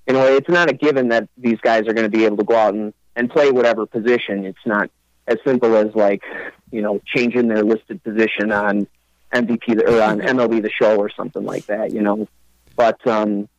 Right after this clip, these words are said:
you know, in, in the future, in another couple of years, if, you know, the Brewers end up moving on from Eric Thames in, in two years or so, maybe that would be the time to start considering it a little bit more seriously. Give these guys, um, you know, like,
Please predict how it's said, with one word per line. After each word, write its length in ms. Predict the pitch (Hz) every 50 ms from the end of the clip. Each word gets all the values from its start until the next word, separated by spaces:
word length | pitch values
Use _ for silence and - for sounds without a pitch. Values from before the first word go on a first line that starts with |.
| _ _ _ _ _ _ _ _ _ _ -
you 80 | 151
know, 200 | 147 143 131 131
in, 220 | 143 147 151 117 151
in 120 | 160 165
the 80 | 156 143
future, 420 | - - 143 135 127 - - 131 127
in 80 | 127
another 300 | 123 120 123 120 120 120
couple 340 | 117 - 123 107 - 120 117
of 120 | 117 117
years, 340 | 113 113 113 117 123 123 117 -
if, 120 | 110 107 - - _ -
you 200 | 85 80 107 110
know, 160 | 101 104 104
the 80 | 107 104
Brewers 340 | - 110 107 110 110 107 110
end 160 | 107 110 107
up 80 | 104
moving 320 | 101 117 113 107 110 110 107
on 200 | 104 104 104 107
from 180 | - 113 107 107
Eric 260 | 107 107 104 - - -
Thames 360 | 104 104 104 107 107 110 110 107 107
in, 100 | 104 107
in 220 | - - 113 113 113 -
two 160 | 110 107 107
years 240 | 104 104 107 104 104
or 80 | 107 104
so, 340 | - - 110 110 110 113 117 - _ - - - _ _
maybe 180 | - 123 120 117
that 180 | 110 110 101 95
would 100 | 107 101
be 100 | 110 104
the 120 | 104 104
time 260 | - - 104 101 104 101
to 160 | 104 107 104 -
start 320 | - 101 101 104 98 92 - _ _ _ _ _ _ _
considering 580 | - - 117 113 - - 113 107 104 104 107 104
it 40 | 104
a 60 | 104
little 200 | 104 104 107 104
bit 160 | 104 104 -
more 180 | 104 107 104 104 - -
seriously. 500 | 101 104 107 104 101 - - - 104 101
Give 180 | - 117 113 -
these 160 | 107 107 98
guys, 320 | - 110 104 104 107 107 110 -
um, 320 | 107 101 101 101 104 110 - _ _ _ - - - - - -
you 100 | 107 107
know, 140 | 104 95 98
like, 260 | 101 101 98 98